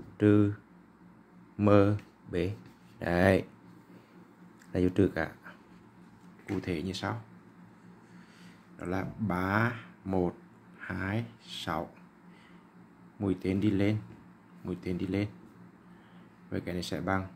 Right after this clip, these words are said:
trừ sáu nhân ba trừ hai nhân một bằng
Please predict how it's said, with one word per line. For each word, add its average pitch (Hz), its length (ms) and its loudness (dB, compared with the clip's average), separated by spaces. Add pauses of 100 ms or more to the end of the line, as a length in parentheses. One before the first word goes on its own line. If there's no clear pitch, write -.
(880)
trừ 104 560 4
sáu 71 580 -6
nhân 95 280 -2
ba 92 340 0 (420)
trừ 104 400 0 (600)
hai 90 280 -2
nhân 95 200 -2
một 95 180 -2 (4000)
bằng 101 420 -2